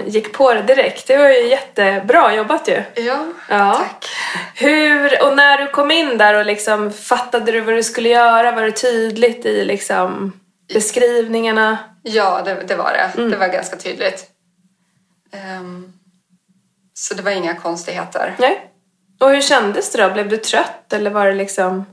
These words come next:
Speaker 2: Ja, jag har fortfarande träningsvärk efter, eh, när var det? Söndags, tror jag.
Speaker 1: Ja.
Speaker 2: Två dagar sedan.
Speaker 1: Mm.
Speaker 2: Ja.
Speaker 1: Vad coolt, vad roligt.
Speaker 2: Mm.
Speaker 1: Så, och känns det någonting som är på rätt väg mot ungefär vad du vill uppnå?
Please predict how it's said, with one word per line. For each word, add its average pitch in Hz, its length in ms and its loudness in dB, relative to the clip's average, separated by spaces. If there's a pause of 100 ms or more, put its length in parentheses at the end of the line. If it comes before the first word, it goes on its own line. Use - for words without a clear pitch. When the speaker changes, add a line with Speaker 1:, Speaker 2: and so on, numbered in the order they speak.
Speaker 2:
Ja, 196 520 -2 (160)
jag 220 240 -4
har 277 320 -8
fortfarande 247 640 -6
träningsvärk 220 800 -4
efter, 208 480 -2
eh, 202 420 -2 (800)
när 233 80 -12
var 226 160 -10
det? 269 160 -12 (800)
Söndags, 302 640 -8
tror - 200 -2
jag. 262 120 4
Speaker 1:
Ja. 403 60 -4 (1300)
Speaker 2:
Två 254 80 -16
dagar 254 180 -14 (100)
sedan. 269 180 -18
Speaker 1:
Mm. 262 220 -2 (100)
Speaker 2:
Ja. 247 240 -10 (920)
Speaker 1:
Vad 254 180 2
coolt, 277 420 0
vad 269 120 6
roligt. 294 500 0
Speaker 2:
Mm. 294 380 0 (420)
Speaker 1:
Så, 262 280 4
och 262 200 2
känns 269 380 2
det 269 60 -2
någonting 254 460 0
som 240 360 4
är 240 120 4
på 240 260 2
rätt 240 300 -2
väg 220 420 4
mot 214 400 -4
ungefär 214 500 0
vad 208 120 -4
du 208 80 -2
vill 202 180 -2
uppnå? 214 420 -2